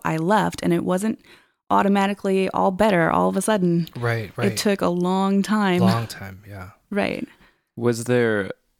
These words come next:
Speaker 3: a moment where you felt like you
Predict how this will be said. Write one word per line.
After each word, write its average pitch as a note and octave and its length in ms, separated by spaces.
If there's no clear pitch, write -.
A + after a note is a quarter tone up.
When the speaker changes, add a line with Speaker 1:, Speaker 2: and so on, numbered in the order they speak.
Speaker 3:
a F#2+ 120
moment F2 920
where C2 520
you - 280
felt - 400
like - 480
you D#2 220